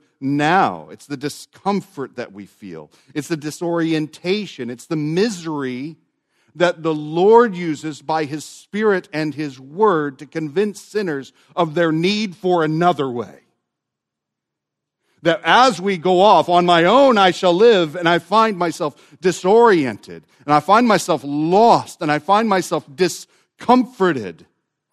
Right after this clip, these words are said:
the Lord uses that moment to say, "You know you were created for another way. You know there is something that is righteous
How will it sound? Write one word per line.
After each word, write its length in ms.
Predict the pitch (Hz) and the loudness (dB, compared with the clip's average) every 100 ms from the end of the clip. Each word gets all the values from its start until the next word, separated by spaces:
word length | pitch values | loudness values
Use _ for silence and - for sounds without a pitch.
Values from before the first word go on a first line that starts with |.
| _ _ | _ _
the 120 | 165 | -4
Lord 280 | 170 175 156 | -2 -2 -4
uses 380 | 226 208 185 139 | -6 -4 -6 -2
that 240 | 170 147 | -2 0
moment 640 | 160 202 269 285 180 131 | 0 2 4 4 2 -2
to 100 | - | -10
say, 500 | 139 - 175 160 127 _ _ _ _ | -14 -10 -10 -10 -14 _ _ _ _
"You 140 | 139 | -6
know 280 | 151 170 180 | -2 -2 -4
you 160 | 151 | -6
were 160 | 143 143 | -10 -12
created 540 | - 147 143 127 107 | -14 -12 -10 -12 -14
for 200 | _ 117 | _ -16
another 280 | 107 107 95 | -14 -14 -16
way. 240 | 85 90 - _ _ _ _ _ _ _ _ _ _ _ _ - | -20 -20 -20 _ _ _ _ _ _ _ _ _ _ _ _ -4
You 80 | 175 | 0
know 180 | 214 | 2
there 160 | 180 175 | 0 -2
is 300 | 180 165 151 | -4 -6 -4
something 320 | - 165 160 | -6 -6 -6
that 160 | 147 131 | -6 -8
is 160 | 113 | -10
righteous 1200 | 123 127 147 220 226 - - _ _ _ _ _ | -16 -14 -2 -2 -2 -8 -20 _ _ _ _ _